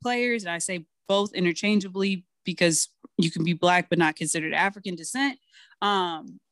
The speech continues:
just throwing my sociology <laughs> knowledge out there. But, um, at the end of the day, there's, when you have coaches,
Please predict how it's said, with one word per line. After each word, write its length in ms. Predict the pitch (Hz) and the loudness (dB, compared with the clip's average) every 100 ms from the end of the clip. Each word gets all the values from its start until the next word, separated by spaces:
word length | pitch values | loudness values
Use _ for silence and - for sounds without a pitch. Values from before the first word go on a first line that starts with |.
| _ _ _ - - - | _ _ _ -20 -20 -10
just 220 | 180 - | -6 0
throwing 180 | 185 175 | 2 4
my 80 | 165 | 4
sociology 680 | 190 180 180 190 202 202 | 2 0 2 2 2 0
<laughs> 0 | |
knowledge 460 | 196 190 - 202 240 | -2 -2 -4 -4 -6
out 340 | 605 - 233 | -6 -4 0
there. 220 | 254 220 208 | 4 4 4
But, 460 | 202 - 247 208 - - - 349 262 | 0 2 2 2 -2 -14 -14 -14 -4
um, 480 | 220 226 196 170 - - _ - | 2 2 2 -2 -8 -18 _ -6
at 120 | 226 | -4
the 140 | 240 320 | 0 2
end 120 | 294 | 0
of 60 | 196 | -2
the 80 | |
day, 480 | 165 196 196 170 170 _ _ _ _ _ _ _ _ - | -4 -4 -4 -6 -14 _ _ _ _ _ _ _ _ 0
there's, 500 | 233 320 277 - - _ _ _ _ _ _ _ _ _ 226 | 4 6 4 0 -6 _ _ _ _ _ _ _ _ _ -2
when 240 | 208 220 | 2 4
you 160 | 262 262 | 4 4
have 480 | 240 233 226 214 - _ - | 2 2 2 -2 -8 _ -10
coaches, 720 | 226 214 - 165 - - | -8 -8 -10 -10 -10 -10